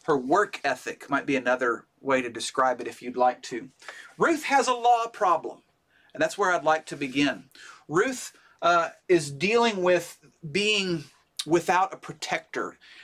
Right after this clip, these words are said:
Um, we have to remember that during this time and in this culture,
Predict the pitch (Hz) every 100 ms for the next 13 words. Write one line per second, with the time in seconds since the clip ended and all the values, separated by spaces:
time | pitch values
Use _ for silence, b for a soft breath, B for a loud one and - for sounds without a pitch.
0 | B 143 143 143 - 185 202 285 302 -
1 | 277 214 185 185 180 190 151 143 - 147
2 | 190 233 233 202 147 180 208 - - 170
3 | 165 170 139 156 147 180 214 - 202 175
4 | - 160 147